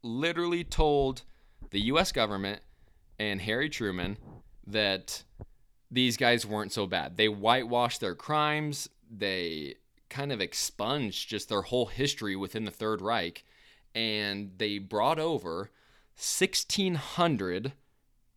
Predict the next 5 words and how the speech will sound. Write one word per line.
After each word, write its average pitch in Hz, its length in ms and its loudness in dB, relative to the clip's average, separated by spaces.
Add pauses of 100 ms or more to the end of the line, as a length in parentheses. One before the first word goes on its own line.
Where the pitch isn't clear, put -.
(240)
Third 165 280 4
Reich 143 340 4
scientists, 104 1000 0 (2500)
sixteen - 840 2
hundred 117 760 2